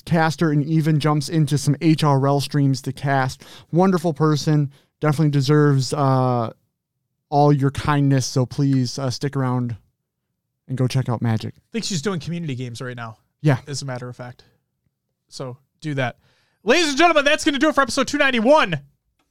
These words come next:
Speaker 2: of H C S Pro Talk. Thank you so much for hanging out with us. Thank you guys for keeping the conversation respectful, as always, except we're talking about fucking piss for some reason. Um, for those tuning in live,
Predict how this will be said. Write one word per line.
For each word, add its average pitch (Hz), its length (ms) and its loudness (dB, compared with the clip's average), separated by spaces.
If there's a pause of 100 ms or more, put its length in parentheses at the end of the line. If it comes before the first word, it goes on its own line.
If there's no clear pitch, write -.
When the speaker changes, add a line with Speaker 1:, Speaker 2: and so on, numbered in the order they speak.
Speaker 2:
of 196 140 -2
H 233 140 2
C 240 120 -2
S 208 100 0
Pro 226 160 2
Talk. 196 220 2
Thank 208 140 0
you - 20 -6
so 214 140 -2
much 208 160 -2
for 160 140 -2
hanging 190 280 0
out 190 120 2
with 180 100 -4
us. 196 240 -2
Thank 190 180 -4
you 185 80 -6
guys 180 160 -2
for 165 80 -8
keeping 165 220 -8
the 160 40 -12
conversation 156 520 -6
respectful, 165 480 -2
as 143 240 -2
always, 170 380 4
except 151 220 -4
we're 147 60 -8
talking 151 220 -4
about 131 160 -4
fucking 135 240 -6
piss - 200 0
for 139 120 -8
some 127 180 -6
reason. 131 220 -4 (480)
Um, 208 440 2 (680)
for 220 100 -2
those 254 240 2
tuning 262 220 2
in 220 100 0
live, 208 360 2